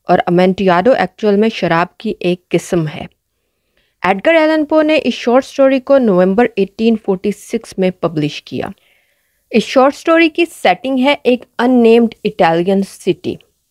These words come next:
इस शॉर्ट स्टोरी के अंदर दो मेन कैरेक्टर्स हैं, एक है मॉन्ट्रेसर जो कि नरेटर है स्टोरी का, और सेकंड वन फॉर्चुनाटो जो कि मॉन्ट्रेसर का दोस्त है। ये शॉर्ट स्टोरी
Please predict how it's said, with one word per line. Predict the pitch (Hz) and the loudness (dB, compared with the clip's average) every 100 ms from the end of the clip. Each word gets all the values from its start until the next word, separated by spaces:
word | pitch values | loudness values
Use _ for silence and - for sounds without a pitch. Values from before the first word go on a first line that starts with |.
| _ _ _ _ - | _ _ _ _ -14
इस | - | -4
शॉर्ट | 214 240 | 0 0
स्टोरी | - 294 277 | 2 0 2
के | 254 294 | 0 -4
अंदर | - 233 262 208 165 | -2 0 0 0 0
दो | 214 247 | 2 2
मेन | 214 185 208 214 | 2 4 4 2
कैरेक्टर्स | 190 165 - 139 143 - | 0 -2 -2 -6 -4 -6
हैं, | 113 - _ _ - | -8 -10 _ _ -2
एक | 196 214 214 | 0 0 0
है | 220 | 0
मॉन्ट्रेसर | 202 175 165 180 160 - 208 262 _ - | 2 0 0 0 0 0 -2 -2 _ -4
जो | 240 | -2
कि | 240 277 | 2 2
नरेटर | 240 175 185 190 269 | 2 2 2 2 2
है | 247 269 | 4 2
स्टोरी | 240 - 180 151 | -2 -2 0 0
का, | 147 143 123 _ _ - | -4 -8 -10 _ _ -8
और | 160 | -6
सेकंड | - 196 - 262 247 | -2 -2 0 0 2
वन | 262 254 | 0 -2
फॉर्चुनाटो | - 175 160 180 180 151 - 87 _ _ - | -2 -2 -2 -4 -2 -2 -4 -10 _ _ -2
जो | 202 | 0
कि | 262 | 2
मॉन्ट्रेसर | 247 208 185 180 160 185 | 2 2 0 -2 -2 -4
का | - 208 196 _ | -2 -2 -2 _
दोस्त | 165 151 143 - | -2 -2 -4 -12
है। | - - - _ _ _ _ _ _ _ 269 | -12 -12 -14 _ _ _ _ _ _ _ -2
ये | |
शॉर्ट | 285 269 269 - | 0 2 2 0
स्टोरी | - 320 320 | -2 0 2